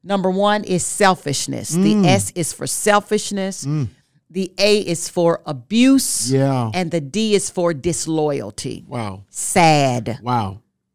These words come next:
Speaker 1: Okay?
Speaker 2: Wow.
Speaker 1: So when these three symptoms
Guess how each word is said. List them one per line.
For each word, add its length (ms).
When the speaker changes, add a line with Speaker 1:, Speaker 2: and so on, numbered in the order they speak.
Speaker 1:
Okay? 580
Speaker 2:
Wow. 200
Speaker 1:
So 240
when 220
these 440
three 760
symptoms 1500